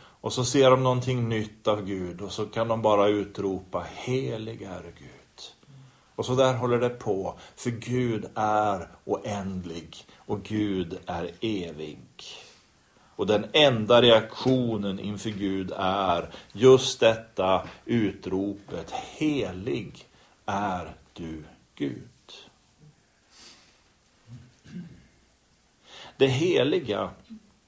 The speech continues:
det var avskilt, betyder det, sa jag förut. Och det heliga, det kan inte förenas med det oheliga. Det är omöjligt att föra de två sakerna tillsammans.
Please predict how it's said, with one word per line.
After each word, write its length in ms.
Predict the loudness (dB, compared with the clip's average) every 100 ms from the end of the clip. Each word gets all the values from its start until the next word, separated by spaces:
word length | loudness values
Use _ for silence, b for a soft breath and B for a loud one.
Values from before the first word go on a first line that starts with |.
| _ _ -12
det 140 | -2
var 140 | 4 8
avskilt, 1160 | 10 10 10 6 -2 0 2 2 0 -8 -16 b b b b
betyder 480 | -6 -2 0 0 0
det, 160 | 0
sa 220 | 2 2
jag 120 | 2 0
förut. 720 | -2 -2 -4 -10 -12 -20 -20 B B B
Och 60 |
det 120 | 8 8
heliga, 840 | 12 12 12 10 8 10 10 8 B B B B -4
det 200 | 2 4
kan 420 | 8 8 10 8
inte 680 | 4 2 4 10 12 10 6 -6 -20 _
förenas 880 | -6 2 6 6 6 6 4 2 2
med 140 | 2
det 100 | 2
oheliga. 1080 | 2 2 0 -2 -2 -2 -2 -4 -4 0 2
Det 100 | 2
är 140 | 2 0
omöjligt 960 | 0 2 2 4 6 6 4 2 0
att 140 | 0 0
föra 480 | 4 6 6 6
de 320 | 6 4 4 0
två 380 | 2 4 4
sakerna 960 | 4 4 6 6 0 -6 0 2 2 0 -6
tillsammans. 1120 | -4 0 0 -2 -8 -12 -12 -10 -8 -10 -12